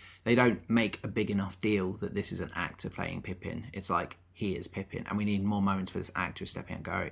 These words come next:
you know, more a-, moments in this where he's like, "I don't know what I'm doing. What's the point of this scene? Oh, don't worry, just, just do what I say." There's not enough moments. You're, s-, you are supposed to believe this kid is Pippin. Have they just got a time machine and plucked a Pippin out and they're just sacrificing, let's say,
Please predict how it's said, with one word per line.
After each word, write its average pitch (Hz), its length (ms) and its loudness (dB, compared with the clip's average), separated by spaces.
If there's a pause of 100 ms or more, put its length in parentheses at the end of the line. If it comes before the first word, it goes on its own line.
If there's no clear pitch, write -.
you 101 80 -4
know, 80 80 -2
more 113 380 6
a-, - 180 6
moments 104 380 0
in 82 40 -2
this 87 160 -2
where 90 140 -2
he's 95 140 -2
like, - 180 -4
"I 101 60 -2
don't 98 160 0
know 92 80 -2
what 90 120 0
I'm 92 120 0
doing. 95 340 2 (320)
What's - 160 -2
the - 80 2
point 117 300 2
of 107 80 -8
this 113 160 2
scene? 127 440 6 (300)
Oh, 127 140 8
don't 131 260 8
worry, 107 140 4
just, 104 160 -2 (180)
just 113 180 2
do 131 180 10
what - 100 8
I 104 160 4
say." - 380 0 (360)
There's 120 120 0
not 123 100 8
enough 113 180 2
moments. 113 340 2
You're, 98 120 2
s-, - 160 -2
you 123 240 8
are 117 40 4
supposed 127 380 4
to - 60 -4
believe 104 240 2
this 107 160 0
kid 104 180 0
is 98 80 -2
Pippin. - 440 -6 (360)
Have 110 140 2
they 110 80 6
just 113 320 0
got 123 180 8
a - 100 -6
time 113 280 4
machine 98 420 -2
and 95 240 0
plucked - 480 2
a 107 60 -6
Pippin - 360 -4
out 90 280 2
and 95 120 2
they're 95 80 2
just - 200 -2
sacrificing, 92 680 0
let's 98 140 -2
say, - 180 0